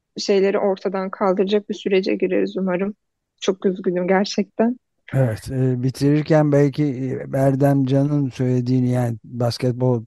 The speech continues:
Speaker 2: takımının
Speaker 1: Evet,
Speaker 2: Türk
Speaker 1: Erdem
Speaker 2: Telekom'un
Speaker 1: Can'ın.
Speaker 2: baş, e, antrenörü Erdem Can'ın söylediğini bir kez daha ben de söyleyeyim, senden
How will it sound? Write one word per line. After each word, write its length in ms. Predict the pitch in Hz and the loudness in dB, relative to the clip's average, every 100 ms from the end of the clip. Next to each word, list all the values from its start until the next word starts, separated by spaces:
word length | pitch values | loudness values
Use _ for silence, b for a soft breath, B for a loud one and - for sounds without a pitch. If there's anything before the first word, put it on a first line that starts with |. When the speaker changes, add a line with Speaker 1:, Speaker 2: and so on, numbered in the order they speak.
| - - | -10 -6
Speaker 2:
takımının 960 | 120 - 120 123 120 123 113 131 - _ _ - | -6 -2 -2 0 0 0 -4 -10 -20 _ _ 4
Speaker 1:
Evet, 520 | 208 202 208 - - _ _ _ _ | 6 6 2 -6 -18 _ _ _ _
Speaker 2:
Türk 220 | - 120 - | -6 -6 0
Speaker 1:
Erdem 200 | 220 202 | 4 4
Speaker 2:
Telekom'un 380 | 190 185 196 196 | 4 2 2 2
Speaker 1:
Can'ın. 140 | 123 123 | 2 2
Speaker 2:
baş, 240 | 127 - | 0 -2
e, 60 | 117 117 131 | -6 -8 -8
antrenörü 680 | 123 117 117 - 120 117 120 | -8 -6 -6 -2 0 2 2
Erdem 420 | 120 120 120 120 | 2 0 2 0
Can'ın 200 | 117 123 | 0 0
söylediğini 600 | 120 - 117 113 120 117 | -2 -2 -2 -2 -2 -2
bir 100 | 117 | -2
kez 300 | 113 120 117 | -4 -4 -2
daha 320 | 120 123 117 110 | -2 0 -2 -4
ben 260 | 117 110 | -4 -4
de 200 | 110 107 | -6 -6
söyleyeyim, 500 | - 113 110 113 123 | -6 -4 -2 -2 -4
senden 600 | - 107 107 113 107 98 | -2 -4 -2 -2 -4 -6